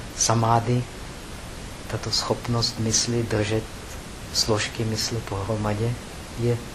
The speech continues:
též možno jen pochopit v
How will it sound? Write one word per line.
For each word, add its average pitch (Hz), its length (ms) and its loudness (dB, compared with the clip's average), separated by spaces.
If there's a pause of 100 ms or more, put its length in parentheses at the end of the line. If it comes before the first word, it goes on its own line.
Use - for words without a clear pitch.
též 135 180 4 (600)
možno 123 480 6
jen 117 260 4
pochopit 120 560 0 (360)
v 120 140 2